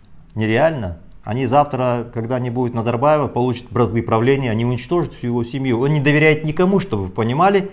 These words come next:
кроме членов своей семьи. Поэтому неизбежно власть будет передаваться Дариге. Чуть раньше, чуть позже, но эта модель шаг за шагом выстраивается. Что должны делать мы?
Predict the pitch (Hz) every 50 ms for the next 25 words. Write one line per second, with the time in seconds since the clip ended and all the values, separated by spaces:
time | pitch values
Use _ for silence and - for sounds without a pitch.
0 | - - - - - - - - - - 160 175 170 135 - - 110 123 143 147
1 | 123 - - 95 98 101 - - 104 98 92 85 82 - - - - - - -
2 | - - - _ - 123 127 127 143 123 120 131 139 127 120 110 104 95 92 98
3 | 123 131 160 180 - - - - - - - 95 104 117 143 160 - 113 101 123
4 | 135 131 - 104 95 98 95 101 113 120 123 - - 127 113 95 - - - 98
5 | 113 120 117 104 98 95 87 85 85 - - - - - - - - - 147 -
6 | - 175 196 214 208 - 214 - - 156 123 - - 156 180 196 185 190 214 208
7 | 208 - - - - - - - - - - 127 143 151 147 - 151 156 151 139
8 | 127 123 120 117 151 170 185 185 185 - - - 160 160 139 127 117 113 - 151
9 | 156 160 180 185 180 156 120 120 139 - - 151 147 127 107 90 85 85 80 -
10 | - 95 - - - - - - - - - - - - - - - - - -
11 | - - - - - - - - - - - - - - - - - - - 202
12 | 220 233 233 151 135 135 123 120 156 170 180 180 180 - 107 98 117 120 117 117
13 | 117 - 113 117 104 85 -